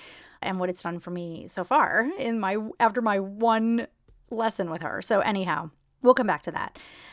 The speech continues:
Uh, I think that's just super important, and it was a, it was a very big deal to me, and it meant a lot to have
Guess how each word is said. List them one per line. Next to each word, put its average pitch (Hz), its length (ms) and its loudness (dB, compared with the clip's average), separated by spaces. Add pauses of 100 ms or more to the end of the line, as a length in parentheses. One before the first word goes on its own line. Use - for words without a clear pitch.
(120)
Uh, 165 200 2
I 190 100 2
think 185 160 -2
that's 185 180 0
just 190 180 -6
super 180 300 -4
important, 165 460 -6
and 156 160 -6
it 165 100 -10
was 170 220 -6
a, 165 260 0
it - 80 -8
was 185 140 -4
a 180 60 0
very 180 240 2
big 170 320 -6
deal 170 200 0
to 156 100 -6
me, 156 160 -6
and 156 100 -4
it - 80 -10
meant 170 240 -6
a - 20 -6
lot - 560 -6
to 185 160 -4
have 160 200 2